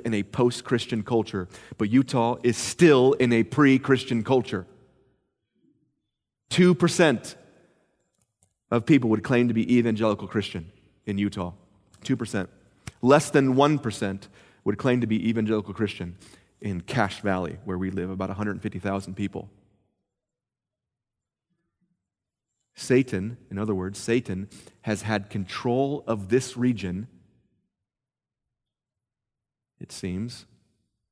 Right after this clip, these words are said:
since it was created. And he won't give it up eas-, easily.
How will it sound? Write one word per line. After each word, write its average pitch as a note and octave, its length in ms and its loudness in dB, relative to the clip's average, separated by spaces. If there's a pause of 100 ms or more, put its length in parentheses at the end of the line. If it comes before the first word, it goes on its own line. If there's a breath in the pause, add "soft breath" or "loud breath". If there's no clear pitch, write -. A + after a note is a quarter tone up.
(280)
since - 480 -8
it G2 100 -6
was G2+ 180 -8
created. B2+ 520 -6 (2750)
And F2+ 120 -8
he G2 100 0
won't G2+ 240 -2
give G2 160 -4
it F2+ 60 -6
up F2+ 240 -8
eas-, F2 200 -8 (160)
easily. F2+ 420 -8